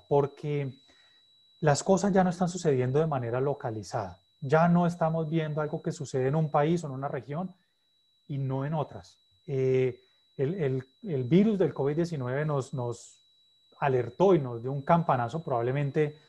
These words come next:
enorme hacia e-, en esa dirección, que lo que sucede en una parte del planeta s-, permea y se ve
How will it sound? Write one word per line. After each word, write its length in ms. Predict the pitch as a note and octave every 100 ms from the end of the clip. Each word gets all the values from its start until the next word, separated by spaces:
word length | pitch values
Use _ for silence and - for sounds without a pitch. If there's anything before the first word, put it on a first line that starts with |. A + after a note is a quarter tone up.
| _ _ _
enorme 760 | D3+ B2+ F3+ G3 C#3 D3 A3 - _
hacia 400 | - C3+ - A#2+
e-, 220 | B2 D3 F3+
en 80 |
esa 160 | C3+ D3+
dirección, 440 | D#3+ C3+ - G3+
que 120 | - C3
lo 80 |
que 100 | -
sucede 460 | C3+ D3 - - E3+
en 80 | G3+
una 160 | G3+
parte 400 | G3 G3 E3+ E3+
del 100 | F3
planeta 500 | F3 E3 E3 C#3 D3 - _ _ _
s-, 300 | _ - -
permea 720 | - D3 A#2+ C3 D#3 F3 F3+ F3
y 60 |
se 260 | D#3+ - A2+
ve 420 | A2 D#3+ E3+ F3